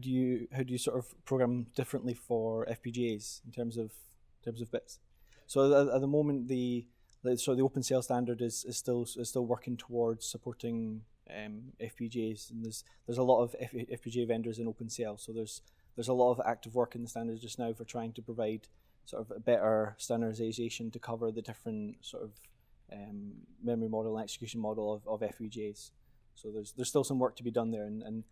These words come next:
Speaker 1: sickle will continue to support, um, all the versions of Open C L. So at the moment, sickle one point two supports Open C L one point two hardware, but later, later, sickle will continue to support later versions of Open C L. So all, all advances in, in Open C L,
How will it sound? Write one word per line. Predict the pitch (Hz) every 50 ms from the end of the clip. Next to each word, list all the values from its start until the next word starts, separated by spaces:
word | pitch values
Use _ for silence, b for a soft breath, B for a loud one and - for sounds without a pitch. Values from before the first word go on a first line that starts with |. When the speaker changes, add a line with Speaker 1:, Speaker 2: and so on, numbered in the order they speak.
| b b b
Speaker 1:
sickle | b - - 135 - 143 131 123
will | 123 123 120
continue | 123 - 120 120 - 123 123 120
to | 117 - 113
support, | - - 117 - - 120 117 113 110 - - _ _ - _ -
um, | 120 110 110 107 110 110 107 110 110 117 - _ -
all | 107 113 117
the | 113
versions | 117 117 110 - - 117 110
of | 113
Open | 120 113 - - 117 110
C | - - 120
L. | 110 107 104
So | - 120
at | 110
the | 113
moment, | 123 123 123 120 117 113 - b b b b b
sickle | - - 123 - 123
one | 113 117 117
point | 110 117 110 113
two | - 127 120 117
supports | - 117 - - 120 113 107 - - - - - -
Open | 113 117 - 120
C | 117 - 117
L | 110
one | 107 110 110
point | 113 - 113 -
two | - 123
hardware, | - 220 208 104 _ - - - _ - _ - _ _ _ - - _
but | 104
later, | 107 113 120 117 104 113 113
later, | 113 117 120 110 - 117 113 -
sickle | - - 123 - 123 120
will | 113 110
continue | - 117 - 123 117 113
to | 107 120
support | - - 117 117 104 107
later | 113 117 107 110
versions | 107 110 101 - - 113 110 110
of | 104 110
Open | 104 - 113 107
C | - - 120
L. | 110 110
So | - - 117
all, | 117 117 117
all | - 123 123
advances | 123 120 117 120 117 117 - - 117 113
in, | 120 113 110 110 107 - - - - _ _
in | - 113 117
Open | 110 - - 117
C | 113 - - 123
L, | 120 117 113 110 107 104